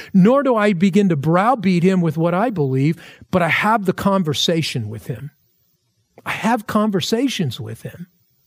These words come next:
I ask him some pointed questions. When he says something, I'll ask him,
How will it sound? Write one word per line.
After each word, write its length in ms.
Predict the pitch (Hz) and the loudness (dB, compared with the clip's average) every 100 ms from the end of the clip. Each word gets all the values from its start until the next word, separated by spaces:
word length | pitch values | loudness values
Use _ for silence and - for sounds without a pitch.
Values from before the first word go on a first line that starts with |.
| _ _ - | _ _ -2
I 180 | 214 | 0
ask 300 | 240 277 - | 0 -2 0
him 120 | 240 190 | 0 2
some 180 | 202 | 0
pointed 400 | 190 226 226 220 | 0 0 0 -2
questions. 760 | - 254 269 - 117 107 - - _ _ _ _ _ _ | -2 -6 -6 -8 -10 -10 -16 -16 _ _ _ _ _ _
When 160 | 170 175 | 2 4
he 160 | 208 | 4
says 400 | - - 254 277 | 2 0 0 0
something, 460 | - 170 139 127 131 | 0 -2 -2 -2 0
I'll 200 | 180 208 | 0 0
ask 320 | 233 262 - | 0 -2 -2
him, 160 | 160 | -2